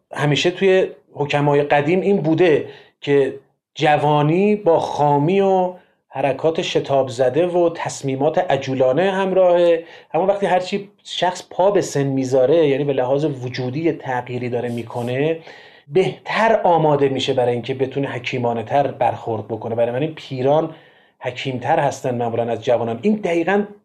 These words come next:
عکس اون رویکرد مدرنه. من می‌خوام بگم که اینجاها می‌تونیم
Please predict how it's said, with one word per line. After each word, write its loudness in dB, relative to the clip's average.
عکس -6
اون -2
رویکرد -2
مدرنه. -4
من -6
می‌خوام -8
بگم -4
که -12
اینجاها -6
می‌تونیم -6